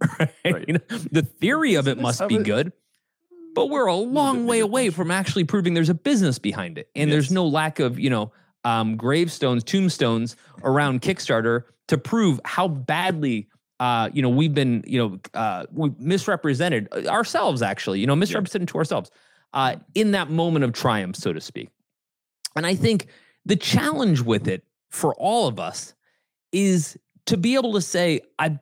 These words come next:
Speaker 1: gotta keep pumping the enthusiasm." The enthusiasm is a currency, like we talked about at the top of the episode. But at the same time, I've gotta kinda just block some of this stuff out, right? You know, we're getting great press. We're getting these great tweets that are saying, "Hey, this product's
Speaker 2: Yep.
Speaker 1: incredible."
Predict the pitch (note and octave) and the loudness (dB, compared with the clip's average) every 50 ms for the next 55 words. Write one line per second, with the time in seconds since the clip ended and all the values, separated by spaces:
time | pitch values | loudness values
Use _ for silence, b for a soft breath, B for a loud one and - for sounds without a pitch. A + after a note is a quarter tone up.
0 | _ _ - G3 A3+ A#3 A#3 G#3+ - - - F#3 - - - F3 E3 - F3 E3 | _ _ -2 0 2 2 0 -2 -2 -6 -8 -10 -6 -4 -2 -2 0 0 2 2
1 | D3+ C#3+ C#3 B2+ B2 A2+ - A2 G2+ G2 - - D2 D2+ - - G2+ G#2 A2 A#2 | 4 4 4 2 2 0 2 0 0 0 -2 -4 -6 -6 -6 -6 -4 -2 -2 0
2 | B2+ B2+ G3+ G#3 G#3+ F3+ G3 E3 F3 D#3+ D3 C#3 C#3+ C#3 C3 B2 - - C#3 B2 | 0 2 2 2 4 4 4 2 2 2 2 2 2 2 0 0 0 0 0 0
3 | B2 A2+ G#2+ - G2 F2 G2+ G#2+ - - B2 - C3 A#2 A#2 - - B2+ A#2 A2 | 0 -2 -4 -4 -4 -4 -4 -4 -4 -4 -2 0 0 0 -2 -2 -2 -2 -4 -4
4 | - - - A2 G#2+ - - G#2 F#2 F#2 - D2+ - - A#1 - - _ _ _ | -4 -4 -2 -2 -2 -2 -2 -2 -2 -2 -4 -8 -14 -14 -16 -18 -18 _ _ _
5 | _ _ _ _ _ _ _ _ _ _ _ _ - D#3 E3 - F3+ D#3 - - | _ _ _ _ _ _ _ _ _ _ _ _ -2 -2 0 0 0 -2 0 0
6 | B3 B3+ F4+ F4+ C4 - - A#2 G#2+ G#2 G2+ G#2 G#2+ - _ _ _ _ _ _ | -2 0 0 0 0 0 0 0 0 -2 -2 -4 -8 -10 _ _ _ _ _ _
7 | _ _ _ _ - F3 F3 G3 F3+ - - F#4 G4+ G4+ - - - - G#3 B3+ | _ _ _ _ -2 -2 0 0 0 0 0 0 0 -2 -2 -2 -2 0 0 2
8 | C#4+ D4+ A3+ D#3 D#3+ D3 - _ _ _ _ _ - C3+ C3 D3 F3 G3 - - | 2 2 2 2 0 -2 -4 _ _ _ _ _ -6 -2 0 0 0 0 -2 -4
9 | - - F#3 D#3+ D3 B2 B2 A#2+ - - - - A2+ G#2 - - G2+ E2+ C2 - | -2 0 2 2 2 2 2 0 -2 -2 -2 -2 -2 -2 0 -2 -2 -4 -4 -8
10 | _ _ _ _ _ _ _ _ _ - A#2+ C3 D3+ - - _ _ _ _ _ | _ _ _ _ _ _ _ _ _ -2 -2 -2 -2 -2 -6 _ _ _ _ _
11 | _ E3+ E3+ F3 E3 D#3+ E3+ F#3+ F#3 D#3 B2+ C3+ D#3 G3 G#3 - - - F3+ E3 | _ -2 0 2 2 0 0 0 0 -2 -2 0 0 -2 -2 -2 -4 -2 0 0
12 | E3 D#3+ - D#3 C#3 D3 D3 D3 C#3+ C#3 C3+ B2+ C#3 F3+ F#3+ - - - - F#3 | 0 -2 -2 -2 -2 0 2 2 4 2 2 2 2 0 0 0 0 -2 0 2
13 | F#3 F3 D#3+ - - D3 C3+ C3+ C3 B2+ - D3+ C#3+ C#3 C3+ G#3 F#3 F3 D3 D3+ | 2 2 0 0 -2 0 0 0 0 0 0 0 0 0 0 0 0 0 0 -2
14 | - - F#3+ E3 D#3+ D#3 - F#3 E3 D3 C3+ - A3 G#3+ F3+ C#3+ C#3+ C#3 C3+ b | -2 0 0 0 2 2 0 -2 -2 -4 -2 0 0 0 0 0 0 -2 -4 b